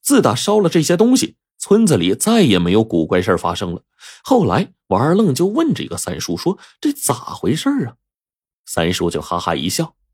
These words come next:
<laughs> 那个老人说呀，这墓里葬的他就不是王爷，是七个唱戏的。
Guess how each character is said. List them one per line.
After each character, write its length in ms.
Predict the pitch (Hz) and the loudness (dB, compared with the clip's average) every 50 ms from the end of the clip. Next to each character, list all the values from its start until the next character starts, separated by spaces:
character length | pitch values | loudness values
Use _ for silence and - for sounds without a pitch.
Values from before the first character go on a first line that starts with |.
| _ _ - 113 - - - - 87 - - - - - - - - | _ _ -8 -8 -8 -6 -6 -8 -8 -8 -12 -18 -18 -18 -18 -16 -16
<laughs> 440 | - - - - - - - _ _ | -16 -18 -20 -20 -20 -20 -20 _ _
那 140 | - 107 | -4 0
个 340 | 120 135 139 143 143 139 131 | 2 2 2 2 2 2 0
老 180 | 113 101 82 80 | 0 -2 -4 -4
人 200 | 80 110 135 135 | -2 -2 -2 0
说 240 | 127 160 170 165 117 | 0 0 0 0 0
呀， 200 | 101 - - - _ _ _ _ _ _ _ - - _ _ _ _ _ _ | -2 -6 -10 -14 _ _ _ _ _ _ _ -20 -20 _ _ _ _ _ _
这 160 | - - 196 | 0 0 0
墓 460 | 202 - - 226 170 - 330 302 180 104 | 0 0 -4 -8 -2 2 4 4 4 2
里 120 | - - | 0 -4
葬 240 | - - 196 151 101 | -4 -4 -4 -4 -4
的 80 | - - | -6 -10
他 120 | - - 135 | -10 -10 -10
就 60 | 113 | -10
不 260 | - - - 254 294 | -8 -2 0 0 0
是 140 | 269 131 98 | 0 -2 -4
王 300 | 87 85 85 - 131 135 | -6 -6 -2 2 2 2
爷， 160 | 127 131 - _ _ _ | 2 0 -4 _ _ _
是 180 | - - 165 - | -8 -8 -6 -6
七 200 | - - 165 175 | -4 -4 -4 -4
个 120 | - 110 | -4 -4
唱 340 | - - - 165 117 92 90 | -6 -4 -4 -4 -4 -2 -4
戏 300 | - - 277 359 302 151 | -4 -4 -2 -2 -4 -4
的。 240 | - - - - | -6 -8 -14 -18